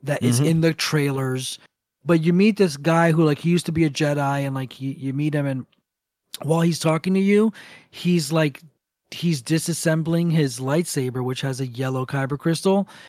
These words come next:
Speaker 1: and he, like,
Speaker 2: Mm-hmm.
Speaker 1: pu-, and while he's talking to you, he, like, it's almost like he's talking to you, and he's doing this on the side, like,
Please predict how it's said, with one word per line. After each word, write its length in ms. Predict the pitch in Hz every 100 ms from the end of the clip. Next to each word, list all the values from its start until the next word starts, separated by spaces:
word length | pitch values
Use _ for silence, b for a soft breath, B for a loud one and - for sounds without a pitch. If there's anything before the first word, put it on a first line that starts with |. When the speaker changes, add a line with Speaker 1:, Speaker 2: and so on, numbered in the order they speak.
| _ -
Speaker 1:
and 100 | 156
he, 80 | 160
like, 160 | 170
Speaker 2:
Mm-hmm. 160 | 247 -
Speaker 1:
pu-, 100 | - -
and 240 | 160 156
while 120 | 156
he's 180 | 170 165
talking 300 | 165 160 190
to 60 | 202
you, 80 | 208
he, 140 | 180
like, 200 | 156 135 - _ _ _ _ _ _ _ _ _
it's 140 | 170 208
almost 180 | 254 247
like 100 | 208
he's 120 | 185
talking 380 | 180 196 226 254
to 60 |
you, 120 | 269
and 80 | 240
he's 140 | 170 135
doing 220 | 160 185
this 160 | 196 175
on 80 | 147
the 60 |
side, 500 | 135 143 127 104 95 B B _ -
like, 340 | 147 139 -